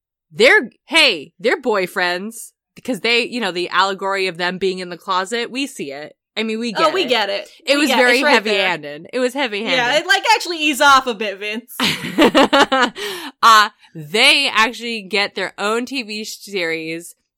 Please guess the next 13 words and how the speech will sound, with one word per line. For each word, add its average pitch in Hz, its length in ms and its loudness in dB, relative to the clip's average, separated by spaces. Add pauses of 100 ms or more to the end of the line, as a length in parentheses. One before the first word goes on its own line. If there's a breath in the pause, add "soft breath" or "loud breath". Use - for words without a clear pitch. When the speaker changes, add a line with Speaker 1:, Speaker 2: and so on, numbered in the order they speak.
Speaker 1:
uh, 170 200 2
they 180 160 -4
actually 185 340 -2
fade 240 420 -2
out 240 180 0
Mulder 214 280 -8
and 190 140 -10
Scully, 165 540 -4
and 170 200 -6
it's 151 100 -14
just 214 280 -4
about 240 280 0
them 180 420 0